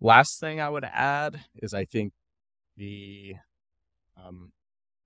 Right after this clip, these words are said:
the R P Os that they ran, um, were pretty effective, and, and I felt like the Bills had a hard time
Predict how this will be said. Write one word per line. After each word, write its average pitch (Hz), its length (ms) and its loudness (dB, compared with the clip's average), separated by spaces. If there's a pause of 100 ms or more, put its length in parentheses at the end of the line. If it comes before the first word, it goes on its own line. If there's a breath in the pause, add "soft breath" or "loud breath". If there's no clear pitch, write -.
(100)
the 104 120 -2
R 110 160 -2
P 101 220 -6
Os 107 460 -8 (420)
that 104 140 -4
they 107 100 2
ran, 110 600 -2 (140)
um, 95 340 -8
were 95 200 -10 (160)
pretty 107 240 -6
effective, 104 540 -2 (360)
and, 101 280 -10
and 98 180 -10
I 95 120 -6 (100)
felt 101 120 -4
like 95 140 -8
the 92 80 -8
Bills 92 240 -10
had 95 140 -6
a - 40 -14
hard 92 220 -10
time 87 400 -12